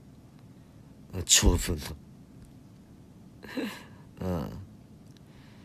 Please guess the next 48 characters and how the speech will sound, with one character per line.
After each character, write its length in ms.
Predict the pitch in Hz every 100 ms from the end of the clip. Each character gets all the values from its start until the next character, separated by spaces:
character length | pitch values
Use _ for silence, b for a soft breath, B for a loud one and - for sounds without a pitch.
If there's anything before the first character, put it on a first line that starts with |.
| B -
い 40 | 104
や、 80 | 98
付 220 | - -
き 120 | 262
合 60 | 302
っ 20 |
て 140 | -
た、 240 | 98 87 -
付 160 | - -
き 80 | 254
合 40 |
っ 20 |
て 120 | 277
た 160 | - 87
ん 60 | 76
じ 80 |
ゃ 40 | -
な 100 | 69
い 60 |
か 100 | - 67
な。 120 | - - - -
わ 120 | -
か 120 | 92 92
ん 60 |
ね 60 | 71
え。 20 |
俺 160 | 82 92
も、 240 | 117 - -
な 140 | 123
ん 20 |
か 140 | - 85
も 240 | 82 82 -
う、 60 | 92
昔、 420 | 90 123 - -
昔 400 | 107 107 127 -
バ 120 | 131
レ 120 | 135 - - -
す 200 | - 127
ぎ 100 | 101
て 100 | 80
忘 220 | 87 -
れ 60 |
ち 180 | - -
っ 20 | -
た 100 | -
よ。 100 | - - - - - - - - - - - - - - B B B B B B B - -
う 60 | 98
ん。 220 | 90